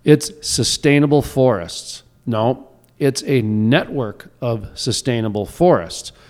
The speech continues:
So what it is, it is a solution to a problem that's been happening. And the problem is, is that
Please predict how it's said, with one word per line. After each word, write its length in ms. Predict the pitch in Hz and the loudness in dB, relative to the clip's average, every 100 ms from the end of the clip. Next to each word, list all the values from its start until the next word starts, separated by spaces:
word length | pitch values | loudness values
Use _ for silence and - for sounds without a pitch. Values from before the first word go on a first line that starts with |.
| _ | _
So 520 | - 151 143 135 135 - - - - | 4 8 10 8 2 -10 -20 -20 -8
what 340 | 127 135 208 - | 6 10 10 10
it 160 | 220 | 8
is, 500 | - 214 185 139 143 | 10 8 10 10 6
it 200 | 175 170 | 4 4
is 160 | 139 117 | 4 6
a 80 | 127 | 4
solution 1120 | 107 - 113 104 120 226 277 - 95 82 101 - _ - | 2 0 0 4 6 6 4 2 -2 -4 -10 -14 _ -4
to 160 | 139 | 0
a 80 | 123 | 0
problem 600 | - - 160 202 113 107 | 0 0 2 2 2 -2
that's 180 | 110 - | -4 -6
been 100 | 110 | -8
happening. 480 | 113 170 - 87 - _ _ _ _ - | -4 -6 -6 -14 -16 _ _ _ _ -2
And 140 | 113 | -2
the 60 | 98 | -2
problem 480 | - 98 123 190 | -2 -2 0 0
is, 260 | 110 92 110 | -2 -4 -6
is 140 | 113 | -6
that 380 | 107 101 98 - | -4 -2 -4 -8